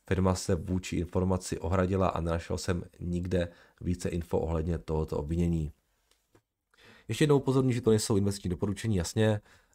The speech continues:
eh, jen jsem chtěl se podělit se svým názorem při mých pozicích. Super, eh, tohle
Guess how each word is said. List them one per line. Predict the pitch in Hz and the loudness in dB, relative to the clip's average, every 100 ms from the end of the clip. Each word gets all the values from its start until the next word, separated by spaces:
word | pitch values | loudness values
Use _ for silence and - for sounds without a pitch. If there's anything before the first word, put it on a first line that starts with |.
| - | -4
eh, | 80 82 82 | 0 2 4
jen | 87 | 2
jsem | - 95 | 2 0
chtěl | - 92 87 _ _ - | 2 0 0 _ _ -10
se | - | -6
podělit | 85 87 87 | -2 -2 -2
se | 80 | -4
svým | - 82 | -2 -2
názorem | 78 78 76 78 - _ _ - | 0 0 0 -2 -4 _ _ -8
při | 78 | -4
mých | 76 78 - | -2 -4 -6
pozicích. | - 78 82 - - - - - - | -8 -4 -4 -6 -8 -10 -14 -20 -18
Super, | - - 196 147 101 - _ | -6 0 8 8 8 4 _
eh, | 101 95 | 2 2
tohle | 90 113 135 127 | 4 8 10 10